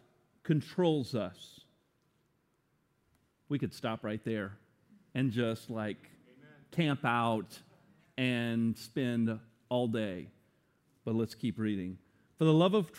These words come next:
Speaker 1: Christ controls us, because we have concluded this, that one has died for all. Therefore, all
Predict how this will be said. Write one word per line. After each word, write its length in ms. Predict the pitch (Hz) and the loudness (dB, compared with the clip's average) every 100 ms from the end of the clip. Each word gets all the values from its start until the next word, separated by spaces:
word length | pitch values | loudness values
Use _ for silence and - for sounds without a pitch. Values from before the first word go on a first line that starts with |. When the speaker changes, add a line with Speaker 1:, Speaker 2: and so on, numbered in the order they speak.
| - - | -20 -4
Speaker 1:
Christ 380 | - 185 170 - | 2 4 4 2
controls 640 | 175 139 190 180 180 127 | 0 0 2 4 4 2
us, 300 | 131 117 117 | 2 2 0
because 340 | 156 156 156 139 | -2 2 2 4
we 120 | 190 | 4
have 140 | 175 | 4
concluded 600 | 185 165 - 247 233 180 | 2 0 2 4 6 6
this, 540 | 151 165 92 - - - _ _ _ _ _ _ _ - - | 4 2 0 -8 -18 -20 _ _ _ _ _ _ _ -16 0
that 260 | 139 180 | 2 4
one 460 | 147 156 180 220 254 | 2 2 4 2 2
has 400 | 196 180 170 139 | 2 0 -2 -2
died 560 | 135 170 202 214 202 185 - _ _ - | -2 -2 0 0 0 -2 -8 _ _ 0
for 220 | 156 139 | 2 4
all. 420 | 139 127 85 - - _ _ _ _ - - | 2 0 -2 -10 -20 _ _ _ _ -20 -6
Therefore, 720 | 135 180 208 180 185 170 160 - | 2 6 6 4 4 6 6 2
all 640 | 156 165 165 165 170 165 | 0 0 0 0 -2 -4